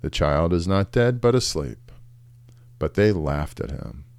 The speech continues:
After he put them out, all out, he took the child's father and mother and the disciples who were with him,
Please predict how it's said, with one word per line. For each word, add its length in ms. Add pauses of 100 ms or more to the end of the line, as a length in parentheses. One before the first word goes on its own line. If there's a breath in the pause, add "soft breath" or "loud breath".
(880 soft breath)
After 360
he 80
put 280
them 160
out, 380
all 280
out, 400
he 120
took 280
the 80
child's 380
father 360
and 100
mother 300
and 100
the 60
disciples 600
who 80
were 180
with 180
him, 260